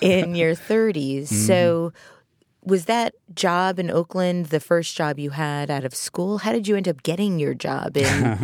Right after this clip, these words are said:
Speaker 2: <laughs>
Speaker 1: in, in graphic design? And
Speaker 2: Oh,
Speaker 1: you're
Speaker 2: man.
Speaker 1: laughing, so this is, this means it's gonna be interesting.
Speaker 2: Well, after school, you know, again, I was very naive, and no one in my family had, well,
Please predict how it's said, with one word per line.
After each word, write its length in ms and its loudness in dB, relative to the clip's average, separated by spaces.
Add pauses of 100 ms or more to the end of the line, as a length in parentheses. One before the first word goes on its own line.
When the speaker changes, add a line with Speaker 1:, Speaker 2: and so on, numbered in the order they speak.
(140)
Speaker 2:
<laughs> 140 -10
Speaker 1:
in, 460 0
in 180 -2
graphic 300 -4
design? 320 -4
And 100 2
Speaker 2:
Oh, 80 4
Speaker 1:
you're 140 6
Speaker 2:
man. 60 2
Speaker 1:
laughing, 440 0
so 100 -2
this 220 -4
is, 220 -6
this 240 -4
means 180 -4
it's 80 -10
gonna 140 -4
be 120 0
interesting. 520 -4
Speaker 2:
Well, 340 2
after 460 -2
school, 580 0
you 140 -4
know, 180 0 (180)
again, 380 0
I 80 0
was 160 -2
very 180 0
naive, 720 -2
and 380 -2
no 140 0
one 140 0
in 80 -2
my 140 0
family 460 -2
had, 340 -4
well, 320 0